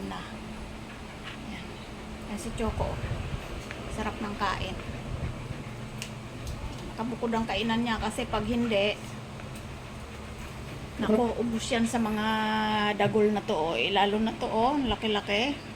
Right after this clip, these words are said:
Hmm. Oy, ubusin mo yan. Titingnan ko yan kung ubos mo na.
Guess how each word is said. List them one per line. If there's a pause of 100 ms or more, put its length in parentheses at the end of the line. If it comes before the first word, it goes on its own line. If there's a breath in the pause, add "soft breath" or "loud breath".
(320)
Hmm. (2500)
Oy,
ubusin
mo
yan. (2750)
Titingnan
ko
yan
kung
ubos
mo
na.